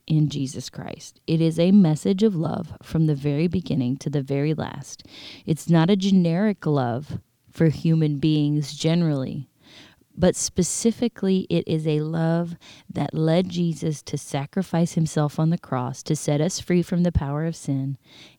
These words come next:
from both its penalty and its enslaving control, that we could be freed from sin right now as we live on earth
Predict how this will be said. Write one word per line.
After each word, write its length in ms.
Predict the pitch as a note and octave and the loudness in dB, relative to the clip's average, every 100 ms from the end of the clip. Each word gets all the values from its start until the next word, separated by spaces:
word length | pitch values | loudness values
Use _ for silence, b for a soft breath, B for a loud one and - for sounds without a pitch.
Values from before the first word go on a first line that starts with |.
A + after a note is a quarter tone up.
| B | B
from 200 | - E3 | 0 2
both 280 | D3+ E3 D#3+ | 4 2 0
its 220 | - - - - | -4 -6 -12 -8
penalty 720 | - A#3 A3+ - - A2 C3 B B B - | -2 2 2 0 -8 -6 -8 B B B 0
and 320 | F3 E3+ E3 | 2 2 -2
its 300 | - D#3+ - - | -4 -4 -6 -4
enslaving 960 | D#3+ D#3+ - - E3+ F3+ F3+ E3 D3+ | -2 -2 -4 0 2 2 0 -2 -2
control, 760 | C#3+ - D#3 - - G#3+ G#3+ C3+ | -4 -4 -4 -4 -6 0 0 0
that 160 | C#3+ - | -2 -2
we 100 | F#3 | -2
could 260 | G#3 D#3+ | -2 -2
be 260 | F3 F3 E3 B B - | -2 0 -2 B B -20
freed 580 | - - A3+ A3 A3 | -10 2 4 6 4
from 200 | - F#3 | 2 -2
sin 480 | E3 - F3+ D#3+ D#3 D3+ | -2 -2 0 0 -2 -6
right 340 | E3 D#3+ D#3+ | -4 -2 0
now 680 | D#3+ D#3 F3 G#3+ - C#3 D3 _ _ _ _ | 0 0 0 0 -4 -8 -12 _ _ _ _
as 180 | D#3 D3 | -4 -2
we 100 | D3+ | -2
live 220 | D3+ C#3+ | -2 -2
on 160 | D3 C#3 | -2 -2
earth 340 | E3+ D3 C3+ | -2 -4 -6